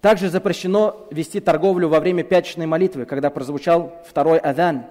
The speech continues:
Аллах в Коране сказал: «Я, أيها الذين آمنوا، إذا نودي للصلاة من يوم الجمعة فاسعوا إلى ذكر الله وذروا البيع، ذلكم خير لكم إن كنتم تعلمون، فإذا قضيت الصلاة فانتشروا في الأرض وابتغوا من فضل الله واذكروا الله كثيرا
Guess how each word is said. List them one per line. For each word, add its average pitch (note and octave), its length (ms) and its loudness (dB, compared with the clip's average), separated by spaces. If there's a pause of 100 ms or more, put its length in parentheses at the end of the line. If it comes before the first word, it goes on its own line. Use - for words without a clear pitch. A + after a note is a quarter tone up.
(540)
Аллах C#3 260 -2
в - 40 -20
Коране C#3+ 280 -6
сказал: D#3 280 0
«Я, E3 120 2
أيها D#3 180 2
الذين D#3+ 320 0
آمنوا، C#3 440 -4
إذا C#3 220 -4
نودي C#3 340 -4
للصلاة C3+ 480 -2
من C3 100 -6
يوم D3 220 -4
الجمعة C#3+ 500 -4
فاسعوا C#3+ 420 -6
إلى C#3+ 200 0
ذكر C3 240 -8
الله C#3+ 260 2
وذروا C3+ 380 -2
البيع، F3+ 400 0 (300)
ذلكم D3 360 0
خير C#3 280 0
لكم B2+ 300 -2
إن C3+ 100 -6
كنتم C3 280 -6
تعلمون، C#3+ 540 0
فإذا C#3+ 340 -2
قضيت C3+ 400 -4
الصلاة C#3 340 -2
فانتشروا C#3+ 600 -4
في D3 100 -6
الأرض D#3 240 -2
وابتغوا C#3 480 -2
من D3 120 -4
فضل C#3+ 300 -4
الله C#3+ 320 0
واذكروا C#3+ 380 -4
الله C#3+ 160 0
كثيرا F#3 500 0